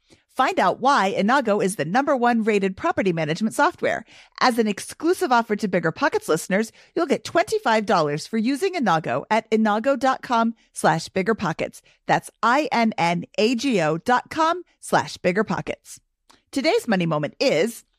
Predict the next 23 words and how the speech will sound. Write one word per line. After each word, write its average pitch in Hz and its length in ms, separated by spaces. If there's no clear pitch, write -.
if 233 140
you're 480 160
like 311 180
a 220 40
lot 180 240
of 151 100
us 147 180
who 208 60
do 175 120
most 160 280
of 320 60
our 330 100
shopping 320 340
online, 311 440
you 254 260
can 453 140
be 370 120
leaving 233 420
major 233 300
savings 247 400
on 190 120
the 190 80
table 226 420